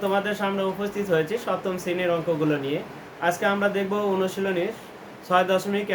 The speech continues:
একের অঙ্কগুলো। আমরা গত ক্লাসে কি দেখেছি? গত ক্লাসে আমরা দেখেছি লঘিষ্ঠ আকারে প্রকাশ, কিন্তু আজকে আমরা দেখব সাধারণ হর বিশিষ্ট ভগ্নাংশের প্রকাশ। আর এই সাধারণ হর বিশিষ্ট ভগ্নাংশে প্রকাশ করতে হলে আমার কি কি জানা প্রয়োজন? গত ক্লাসে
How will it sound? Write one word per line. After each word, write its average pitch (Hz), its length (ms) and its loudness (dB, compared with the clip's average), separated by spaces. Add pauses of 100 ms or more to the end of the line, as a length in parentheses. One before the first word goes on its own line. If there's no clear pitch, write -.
একের 185 220 0 (100)
অঙ্কগুলো। 151 420 2 (460)
আমরা 190 140 4 (100)
গত 190 140 2 (100)
ক্লাসে 208 400 0
কি 214 60 -6 (100)
দেখেছি? 160 300 0 (140)
গত 170 140 4 (100)
ক্লাসে 196 260 0 (100)
আমরা 202 140 2 (100)
দেখেছি 196 300 0 (140)
লঘিষ্ঠ 196 300 2 (140)
আকারে 165 300 4
প্রকাশ, 147 280 0 (480)
কিন্তু 185 180 2 (100)
আজকে 196 180 0 (100)
আমরা 220 140 4 (100)
দেখব 175 180 0 (200)
সাধারণ 208 380 0
হর 185 220 2
বিশিষ্ট 202 280 -4 (120)
ভগ্নাংশের 175 480 0
প্রকাশ। 156 260 2 (500)
আর 175 60 6 (120)
এই 220 140 2
সাধারণ 208 400 2
হর 180 200 4
বিশিষ্ট 208 260 -4 (140)
ভগ্নাংশে 185 380 2 (100)
প্রকাশ 196 220 2 (100)
করতে 196 240 -2
হলে 185 180 6 (420)
আমার 196 240 4
কি 233 140 -4
কি 233 80 -4 (100)
জানা 190 260 2
প্রয়োজন? 160 340 4 (480)
গত 180 140 4 (120)
ক্লাসে 202 280 2